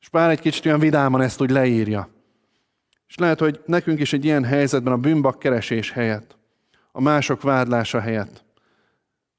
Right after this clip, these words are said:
a saját érdekünkben, a saját közérzetünk érdekében is olyan jó lenne így megtalálni azt, hogy de hát mindez nem számít.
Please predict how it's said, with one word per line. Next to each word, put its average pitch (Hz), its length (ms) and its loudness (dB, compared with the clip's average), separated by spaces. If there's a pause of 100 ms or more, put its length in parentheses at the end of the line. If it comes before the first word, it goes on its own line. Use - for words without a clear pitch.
(160)
a - 80 -12
saját 147 420 2
érdekünkben, 117 720 -2
a 107 60 -4
saját 143 360 0
közérzetünk 131 840 0 (220)
érdekében 131 760 0
is - 380 -2 (680)
olyan 175 240 2
jó 156 140 2
lenne 135 240 2
így 123 100 2
megtalálni 123 580 0
azt, 113 200 -4
hogy 120 200 -2 (720)
de 139 160 -4
hát 147 280 -2 (100)
mindez 143 480 0
nem 131 220 0
számít. 110 720 -4